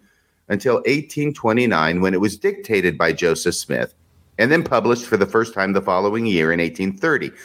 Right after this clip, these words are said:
So we have a book, the Book of Mormon, that first appears in eighteen thirty,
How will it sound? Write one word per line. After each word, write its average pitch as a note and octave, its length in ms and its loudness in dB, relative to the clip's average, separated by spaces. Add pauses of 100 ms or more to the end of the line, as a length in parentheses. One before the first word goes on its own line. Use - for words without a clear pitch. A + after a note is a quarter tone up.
(160)
So - 180 -2
we C3+ 140 2
have F#3 240 -2
a F#3+ 60 4
book, G#2+ 420 -2 (160)
the G2 80 4
Book C3+ 240 0
of F#3 80 -2
Mormon, D#2+ 520 2 (640)
that G#2 180 2
first G#3 320 -2
appears G#2+ 380 2
in F#2 100 0
eighteen A#2+ 360 0
thirty, D#2+ 520 0